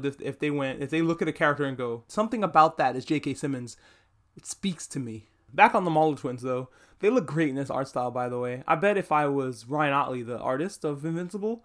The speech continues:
I'd be over the moon seeing characters that I helped design and draw and shit like that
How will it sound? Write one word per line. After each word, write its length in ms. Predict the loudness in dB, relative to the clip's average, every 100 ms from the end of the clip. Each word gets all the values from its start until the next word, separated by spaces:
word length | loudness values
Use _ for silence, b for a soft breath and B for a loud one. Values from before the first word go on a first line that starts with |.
| b
I'd 200 | 0 2
be 160 | 0 4
over 260 | 4 6
the 100 | 2
moon 220 | 4 2 0
seeing 260 | -2 -2
characters 400 | 0 -2 -2 -4
that 180 | -2 0
I 160 | 2 2
helped 300 | 0 -2 -4
design 480 | -2 0 0 -2
and 180 | -6 -10 -16 b b b _
draw 440 | -6 2 6 8
and 160 | 6 2
shit 200 | -2 -2
like 200 | -2 -2
that 360 | 2 2 0